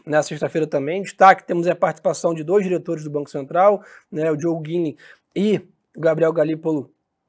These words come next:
em evento aqui em São Paulo agora pela manhã, que podem ter alguma declaração.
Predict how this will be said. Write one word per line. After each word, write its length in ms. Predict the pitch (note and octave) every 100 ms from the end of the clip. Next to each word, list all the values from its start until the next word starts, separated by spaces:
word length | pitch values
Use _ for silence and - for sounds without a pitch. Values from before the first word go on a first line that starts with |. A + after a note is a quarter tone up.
| _ _ -
em 180 | F3+ F#3
evento 360 | C#3+ D#3 D#3+
aqui 140 | - C#3+
em 20 |
São 160 | D3+
Paulo 180 | C3+ D3
agora 220 | D3 D3
pela 180 | C#3 D3
manhã, 380 | D3 C3+ E3+ G3+
que 100 | -
podem 240 | - D#3
ter 120 | C#3+ C#3+
alguma 160 | C#3+
declaração. 640 | C#3 C#3 C#3 B2 - F#3